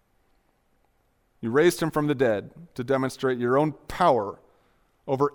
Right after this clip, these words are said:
anything. Death is the worst enemy that any of us could face,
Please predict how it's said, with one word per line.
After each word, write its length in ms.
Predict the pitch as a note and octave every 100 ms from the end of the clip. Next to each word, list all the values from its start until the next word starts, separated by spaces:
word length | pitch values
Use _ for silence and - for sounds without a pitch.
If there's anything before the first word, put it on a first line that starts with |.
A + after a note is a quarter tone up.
| E3+
anything. 580 | E3+ C3 G2 F#2 D3 - _ _ _ -
Death 220 | E3 -
is 140 | E3+
the 100 | -
worst 320 | D3+ F3 F#3 F#3+
enemy 300 | F#3 F3+ D3+
that 160 | C#3
any 180 | C#3 D#3
of 120 | D3
us 160 | C3+ -
could 140 | B2+
face, 440 | - D#2 - -